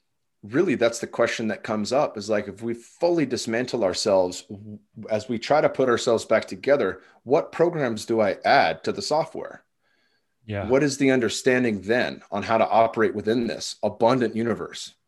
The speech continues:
Speaker 1: You know, wh-, what is, what does that look like? How do I serve others?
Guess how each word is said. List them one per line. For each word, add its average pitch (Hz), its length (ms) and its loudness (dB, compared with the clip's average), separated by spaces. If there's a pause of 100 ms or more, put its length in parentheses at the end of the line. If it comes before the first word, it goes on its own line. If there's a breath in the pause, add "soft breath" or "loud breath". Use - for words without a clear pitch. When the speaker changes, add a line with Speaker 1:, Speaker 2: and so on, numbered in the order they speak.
Speaker 1:
You 104 80 -6
know, 98 140 -4
wh-, 107 280 2
what 127 140 2
is, 110 240 -2
what 123 100 2
does 120 140 -2
that 120 260 2
look 104 180 -4
like? - 360 -6 (240 soft breath)
How 190 140 4
do 135 120 6
I 123 200 6
serve 123 420 2
others? 101 500 -2